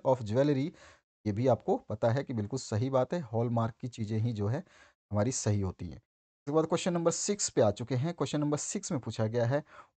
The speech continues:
"What are the biotic and abiotic resources? Give example।"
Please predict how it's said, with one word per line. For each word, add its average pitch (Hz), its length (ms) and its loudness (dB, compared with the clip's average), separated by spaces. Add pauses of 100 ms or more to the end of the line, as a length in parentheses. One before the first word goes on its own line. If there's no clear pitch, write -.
(140)
"What 156 200 10
are 139 220 6
the 123 120 4
biotic 123 420 4
and 117 140 4 (200)
abiotic 151 360 4
resources? 156 560 -2
Give 131 280 0
example।" 170 480 0